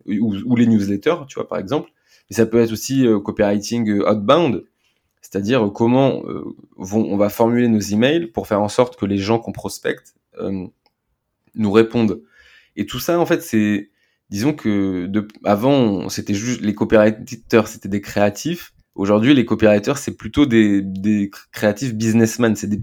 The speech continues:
des sortes de psychologues, quoi. Donc, qu'est-ce que c'est le copywriting, si on peut, on de-, on devait le définir ? C'est pas facile et personne n'arrive vraiment à le définir, mais le copywriting, c'est, euh,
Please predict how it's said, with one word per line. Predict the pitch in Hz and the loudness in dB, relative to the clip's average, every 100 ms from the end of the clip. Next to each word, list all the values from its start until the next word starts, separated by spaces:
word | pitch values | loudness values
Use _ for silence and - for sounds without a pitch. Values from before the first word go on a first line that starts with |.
| 113 | -8
des | 98 101 95 | -4 -2 -2
sortes | 87 - 110 104 | -4 -6 -4 -4
de | |
psychologues, | 101 - - 107 113 110 | -6 -8 -2 2 2 2
quoi. | - - _ _ _ _ _ _ 104 | -12 -20 _ _ _ _ _ _ -6
Donc, | 107 | -2
qu'est-ce | 131 127 | -2 -2
que | 131 | -2
c'est | 139 | -2
le | |
copywriting, | 110 113 110 101 101 185 170 | 0 0 2 2 0 -4 -6
si | - | -4
on | 98 | -8
peut, | - | -8
on | 71 95 | -8 -8
de-, | - | -8
on | 110 98 | -6 -6
devait | 95 | -4
le | 101 | -4
définir ? | 98 98 110 135 156 _ _ _ _ | -4 -4 -4 -2 -4 _ _ _ _
C'est | - - | -12 -4
pas | 165 | 0
facile | 156 - 151 170 | 0 -2 -4 -2
et | 104 | 0
personne | 110 107 147 123 76 | 0 0 -2 -2 -4
n'arrive | 50 98 98 98 | -4 -4 -6 -6
vraiment | 104 110 | -2 0
à | 107 | 0
le | |
définir, | 98 - 135 | -2 -4 -4
mais | 110 | -4
le | |
copywriting, | - 101 101 98 135 165 - _ _ _ | -4 -2 -2 -2 -4 -8 -10 _ _ _
c'est, | - - 131 135 | -12 -2 0 2
euh, | 101 | 2